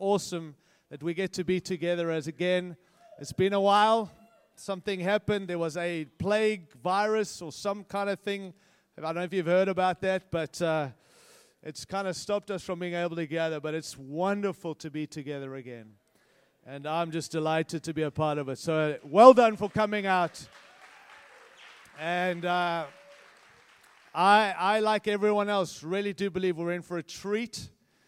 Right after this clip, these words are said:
a real treat, and not because we're here, because God is here.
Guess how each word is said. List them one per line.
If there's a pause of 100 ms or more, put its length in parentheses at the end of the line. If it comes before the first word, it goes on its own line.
(140)
a
real
treat,
and
not
because
we're
here,
because
God
is
here.